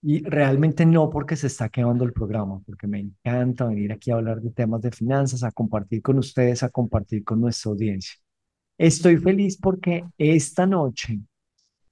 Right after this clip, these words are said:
¿quién trajo la frase, Rosy o Ivette? Bueno, no tengo idea, ya ustedes me dirán, pero la verdad es que es una frase que habla precisamente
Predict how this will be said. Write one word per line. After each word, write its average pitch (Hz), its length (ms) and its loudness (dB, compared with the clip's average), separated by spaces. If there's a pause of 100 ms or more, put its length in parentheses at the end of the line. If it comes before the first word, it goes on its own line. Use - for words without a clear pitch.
(440)
¿quién 127 160 2
trajo 127 180 0
la 139 140 2
frase, 110 400 -4
Rosy 123 400 -2
o 143 100 2
Ivette? 110 260 2
Bueno, 110 200 -2
no 127 160 -2
tengo 160 260 2
idea, 147 220 4
ya 113 140 -2
ustedes 147 340 -2
me 165 100 -4
dirán, 113 320 -4
pero 120 180 -2
la 113 140 0
verdad 110 300 -2
es 113 120 -6
que 156 280 -2
es 147 240 0
una 151 160 0
frase 151 480 -4
que 151 240 -6 (420)
habla 151 560 4
precisamente 127 880 -2